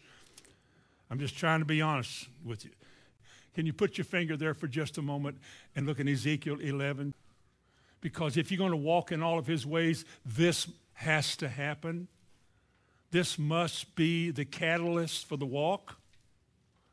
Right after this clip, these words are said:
You can't just walk this way unless this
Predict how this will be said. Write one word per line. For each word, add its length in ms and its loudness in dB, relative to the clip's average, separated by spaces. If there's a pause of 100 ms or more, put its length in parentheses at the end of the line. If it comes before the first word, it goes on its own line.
(380)
You 100 -2
can't 340 0
just 300 -2
walk 400 2
this 240 -6
way 300 2 (160)
unless 440 2
this 600 4